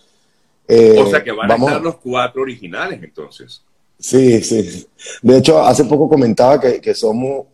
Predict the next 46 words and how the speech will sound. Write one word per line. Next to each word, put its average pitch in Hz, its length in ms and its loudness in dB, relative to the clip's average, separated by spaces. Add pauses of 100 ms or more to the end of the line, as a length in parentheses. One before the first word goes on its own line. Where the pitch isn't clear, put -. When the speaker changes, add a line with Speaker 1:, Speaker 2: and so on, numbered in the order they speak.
(120)
Speaker 1:
una 127 340 2
de 135 80 6
las 101 220 0
pocas 120 320 -2
bandas 135 260 0
venezolanas 117 440 -2
que 123 120 -4
seguimos 104 360 -4
siendo 131 240 2
los 110 120 2
mismos 117 300 -4
integrantes. 113 640 -2 (240)
Speaker 2:
Exacto. - 580 -10
Speaker 1:
Los, 104 200 0 (160)
los 110 140 4
mismos 110 260 4
integrantes 117 500 4
desde 135 160 4
el, 98 160 0
desde 107 220 2
el 104 60 0
día 127 180 6
uno 147 280 2
hasta 123 200 -4
ahora 135 280 2
seguimos 113 340 -6
siendo 131 180 -2
los 117 100 4
mismos 120 220 -4
cuatro 139 340 2
y, 107 160 -4
y, 104 240 -6 (500)
y 110 60 -4
bueno, 123 220 2
yo 104 100 2
creo 120 160 4
que, 107 300 2
que 95 340 -4 (120)
porque 113 420 2
siempre 123 360 0
ha - 20 2
sido 135 200 2
así, 127 340 0
hemos 113 220 -2
sido 131 220 2
siempre 127 460 0